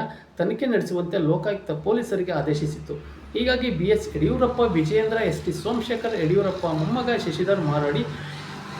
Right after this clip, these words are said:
ಹಳಿಯ ಸಂಜಯ್ ಶ್ರೀ, ಐ ಎ ಎಸ್ ಅಧಿಕಾರಿ ಜೆ ಸಿ ಪ್ರಕಾಶ್, ಗುತ್ತಿಗೆದಾರ ಚಂದ್ರಕಾಂತ್ ರಾಮಲಿಂಗಂ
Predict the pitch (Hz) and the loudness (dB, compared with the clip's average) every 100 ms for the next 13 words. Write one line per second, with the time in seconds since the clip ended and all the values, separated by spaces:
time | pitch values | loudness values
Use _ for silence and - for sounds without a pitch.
0 | - 170 262 277 240 214 208 220 233 - | 0 4 4 4 2 2 2 2 2 0
1 | 269 277 254 - 175 208 247 240 - 170 | -2 -2 -4 0 4 8 8 6 0 -2
2 | 165 165 208 214 226 226 175 185 190 - | -2 2 2 4 2 2 2 2 2 0
3 | 214 180 185 - - 156 170 - 196 190 | -4 -2 0 0 0 -2 -2 0 2 2
4 | 180 - 175 180 - 226 220 190 151 156 | 0 -2 -2 -2 0 0 0 0 2 2
5 | 180 196 208 214 233 - | 2 2 2 0 -2 -4